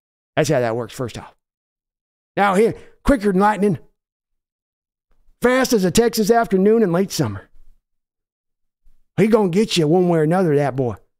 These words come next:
He gonna get you quickness, fastness, speediness, spinness. He's got it all now, okay? When Dallas Cowboys look for a running back, we look for Bijan Robinson. And I'm gonna tell you something. That, that kid here, he's from Texas. He's not yours.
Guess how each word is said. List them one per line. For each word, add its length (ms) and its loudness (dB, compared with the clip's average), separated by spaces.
He 140 2
gonna 220 2
get 300 -2
you 80 2
quickness, 560 -2
fastness, 800 -2
speediness, 800 0
spinness. 720 0
He's 160 0
got 200 2
it 40 2
all 200 2
now, 280 -4
okay? 220 0
When 180 2
Dallas 300 2
Cowboys 440 2
look 120 0
for 100 0
a 40 0
running 180 0
back, 220 0
we 80 0
look 180 0
for 100 -2
Bijan 460 0
Robinson. 560 -2
And 100 0
I'm 60 0
gonna 120 2
tell 120 2
you 60 2
something. 300 -2
That, 300 -2
that 180 -2
kid 240 4
here, 260 2
he's 180 0
from 140 0
Texas. 440 -2
He's 200 0
not 260 -2
yours. 500 -4